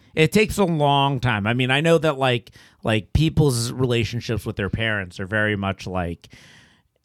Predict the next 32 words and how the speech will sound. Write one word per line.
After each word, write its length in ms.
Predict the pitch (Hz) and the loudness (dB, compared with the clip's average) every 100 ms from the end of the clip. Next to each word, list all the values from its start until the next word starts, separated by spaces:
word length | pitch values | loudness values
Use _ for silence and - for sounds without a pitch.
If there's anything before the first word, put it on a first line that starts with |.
| _ _ | _ _
you 160 | 175 214 | 2 4
ever 100 | 233 | 6
hear 180 | 220 208 | 4 4
some, 340 | - 220 202 | 2 0 0
like, 180 | 165 175 | 0 0
lots 240 | 165 214 170 | 4 2 2
of 60 | |
people 160 | 185 165 | 0 0
talk 220 | 180 170 | 0 0
about 120 | 143 147 | 2 2
how 60 | |
when 100 | 151 | 2
they 120 | 139 | 0
go 280 | 107 127 127 | 0 0 2
home, 380 | 117 117 104 92 | 2 0 -2 -4
and 120 | 123 131 | -2 0
I 140 | 135 | 0
experience 540 | 143 127 147 127 113 | 0 -4 -2 -2 -2
this 160 | 123 107 | -4 -4
too 160 | 185 185 | 0 0
when 120 | 120 | 0
I 120 | 98 | -2
go 180 | 95 92 | -2 -2
home, 240 | 95 90 - - - | -2 -6 -10 -20 0
I 140 | 175 | 2
go 260 | 147 190 185 | 4 4 6
home 300 | 160 170 160 | 4 4 4
and 80 | 135 | 2
I 60 | |
become 600 | 127 - 147 139 135 123 - _ | 0 0 0 2 0 -2 -6 _
sixteen-year-old 920 | - 147 - - 135 120 110 107 95 | 0 0 0 -2 -2 2 2 2 -2
Josh. 580 | 87 87 - - - - | -4 -8 -8 -14 -18 -20